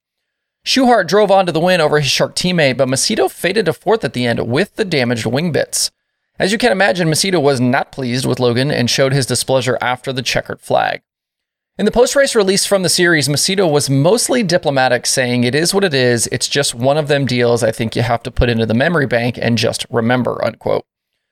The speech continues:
Schuchart defended his actions in victory lane and in a tweet on Sunday saying, uh, said they were just racing for the win. He also said, quote, "My definition of a slide job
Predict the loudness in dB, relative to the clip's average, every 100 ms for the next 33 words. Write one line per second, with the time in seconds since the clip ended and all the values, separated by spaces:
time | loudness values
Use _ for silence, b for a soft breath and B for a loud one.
0 | _ _ -8 -2 2 4 4 2 -2 0
1 | 0 2 0 0 2 0 0 -2 0 0
2 | 0 0 2 2 2 0 0 0 0 -2
3 | -2 -2 -2 -2 0 0 0 2 2 2
4 | 0 -2 -4 0 0 0 0 0 0 0
5 | 0 0 0 2 0 0 -2 0 -2 0
6 | -2 -2 -2 0 0 0 0 0 0 -2
7 | -2 -2 0 -2 0 -2 -2 -2 -2 0
8 | -2 0 0 -2 0 0 -2 0 2 2
9 | 2 0 0